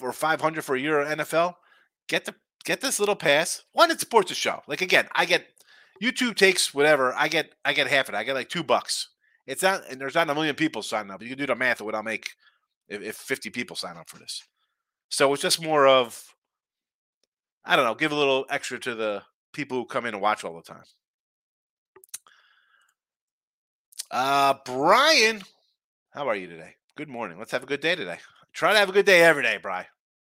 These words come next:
We try. It's, you know, you get up and it's, you wash your face. You're like, "Here we go into this nonsense." I do like the Cubbies. I like the Cubbies every day.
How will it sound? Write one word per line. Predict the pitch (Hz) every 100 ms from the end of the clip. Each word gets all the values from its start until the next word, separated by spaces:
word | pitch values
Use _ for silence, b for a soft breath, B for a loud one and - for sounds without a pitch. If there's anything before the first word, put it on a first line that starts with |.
| _
We | 113 139
try. | - 131 101
It's, | 90 - - -
you | 98
know, |
you | 107 107
get | 123 131
up | 147 -
and | 110
it's, | 104 95 -
you | 101
wash | 117 131
your | 101
face. | 127 131
You're | 110
like, | 98
"Here | 131
we | 123
go | 117 113
into | 101
this | 92 87
nonsense." | 95 95 - - - - _ _ _ _ _ _ _ -
I | 160
do | 170
like | 220 190
the | 170
Cubbies. | 180 143 104 127
I |
like | 190
the | 214
Cubbies | - 233 190
every | 202 190
day. | 185 190 175